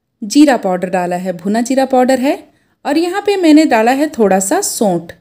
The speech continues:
का पाउडर। उसके बाद मैंने लाल मिर्च डाला है क्योंकि इसमें मैंने कोई सी भी मिर्च नहीं डाली थी। थोड़ा सा हींग डाल दिया है और यहाँ पे चाट मसाला डाल दिया है थोड़ा सा और यहाँ पे डाला है मैंने नमक सफ़ेद वाला थोड़ा सा और थोड़ा ही नमक हम डाल देंगे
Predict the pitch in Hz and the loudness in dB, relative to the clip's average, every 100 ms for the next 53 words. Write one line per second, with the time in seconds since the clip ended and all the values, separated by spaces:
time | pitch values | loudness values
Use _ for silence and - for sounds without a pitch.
0 | _ _ _ _ 208 196 185 175 262 403 | _ _ _ _ -10 -4 -2 0 -2 -4
1 | - 220 - 233 208 196 196 190 180 214 | -8 -6 -2 2 2 0 -2 -2 2 4
2 | 294 370 330 311 320 311 302 247 214 202 | 4 4 2 4 4 2 2 -4 -2 -4
3 | 196 190 185 190 240 285 294 302 285 277 | -2 -2 -2 -4 0 0 4 6 6 4
4 | - 262 254 240 240 277 339 - _ _ | 0 0 2 0 -2 -4 -6 -10 _ _
5 | _ 262 226 202 202 196 233 330 359 320 | _ -2 0 0 -2 -2 2 2 4 2
6 | 294 277 277 262 392 - _ _ _ - | 2 2 0 -2 -6 -12 _ _ _ -4
7 | 185 196 196 208 208 240 285 302 302 277 | -2 -2 -2 -4 0 0 2 4 4 4
8 | 269 262 247 247 247 254 240 226 226 226 | 4 4 2 2 0 0 0 -2 -2 0
9 | 226 226 - - 180 190 240 330 330 226 | -2 -6 -8 -8 -8 -6 -6 -4 -2 -2
10 | 202 202 196 190 196 190 185 254 330 - | -2 -4 -6 -6 -6 -6 -4 -4 -6 -8
11 | 196 208 233 247 269 269 262 262 277 277 | -8 -4 -2 0 0 0 -2 -2 -2 -4
12 | 320 - - _ _ _ 302 302 381 392 | -6 -8 -20 _ _ _ -6 -2 2 4
13 | 403 403 320 262 277 285 226 196 190 196 | 6 6 6 4 4 4 4 4 2 0
14 | 208 427 | -2 -4